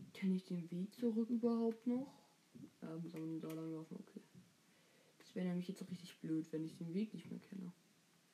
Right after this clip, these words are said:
Dorf! Ich weiß nicht, ob wir schon am Anfang ein Dorf hatten, was echt lange her ist, aber hier ist ein Dorf.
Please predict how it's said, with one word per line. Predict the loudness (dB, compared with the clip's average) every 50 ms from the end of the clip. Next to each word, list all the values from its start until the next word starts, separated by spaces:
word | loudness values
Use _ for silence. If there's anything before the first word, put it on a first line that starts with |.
| _ -20 -20 _ _ _ -20 -20 -20 -20 -20 -20 -20 -20 -20 -20 -2 4
Dorf! | 8 12 12 12 12 10 8 6 2 -6 -14 -20 -20 -20 _ _ _ _ -20 -20 _ -20 -20 -20 -20 _ _ _ _ _ _ _ _ _ _ _ _ _ _ -20 _ _ -20 -20 -20 -20 _ -20 _ _ _ -20 _ _ _ -20 _ -20 -20 -20 _ 0
Ich | 0 6 6
weiß | 6 8 8 6
nicht, | 6 6 4
ob | 4 6 8
wir | 8 8 8
schon | 8 6 8 8
am | 6 6
Anfang | 6 4 4 4 6 8 8 8
ein | 8
Dorf | 8 6 6 4 4
hatten, | 4 6 6 6 6
was | 4 2
echt | 0 0 2 2
lange | 4 4 4
her | 4 4 4 4 4 4
ist, | 4 4
aber | 2 2 2 2 0 -4 -8 -18 -20 -20 _ 4
hier | 4
ist | 6 6
ein | 6 4
Dorf. | 4 4 4 6 6 6 4 2